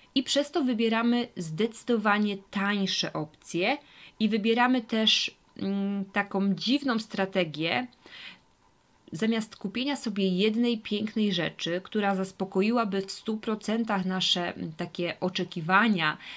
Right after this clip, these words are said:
estetyczne czy nasze potrzeby, to wybieramy na przykład jakąś zdecydowanie tańszą alternatywę, która jest w stanie zaspokoić na przykład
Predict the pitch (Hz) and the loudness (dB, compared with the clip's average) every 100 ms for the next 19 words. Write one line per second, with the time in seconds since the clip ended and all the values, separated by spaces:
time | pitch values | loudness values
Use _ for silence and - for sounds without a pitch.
0 | - 185 - 175 - 175 - 165 170 214 | -8 -6 -4 -4 -2 0 0 0 0 0
1 | 196 175 175 190 185 170 - 151 147 180 | -2 0 2 0 -2 -4 -2 -2 0 2
2 | 277 - - - - 226 233 - _ 190 | 2 -2 -16 -18 -6 -2 0 -2 _ -2
3 | 202 226 220 233 214 196 240 226 220 208 | 2 2 4 4 2 2 -4 -2 0 0
4 | 202 196 - - - 165 156 - 233 247 | -2 -4 -4 -8 -12 -8 -4 -2 -2 -2
5 | 233 214 214 214 208 196 _ 202 240 233 | -2 2 2 2 0 -2 _ 4 4 2
6 | 226 196 - 196 220 214 190 180 170 165 | 0 0 2 2 2 0 0 -2 -2 -6
7 | 156 160 240 254 - - - - 240 240 | -2 -2 -2 -4 -16 -20 -20 -2 2 2
8 | 226 226 - _ _ _ _ _ - 214 | 2 -2 -8 _ _ _ _ _ 2 2
9 | 220 - - 226 220 214 214 196 196 202 | 2 -4 2 4 4 0 -2 -6 -2 0
10 | 208 190 185 - 190 185 180 185 | 0 0 -2 -2 -2 2 0 0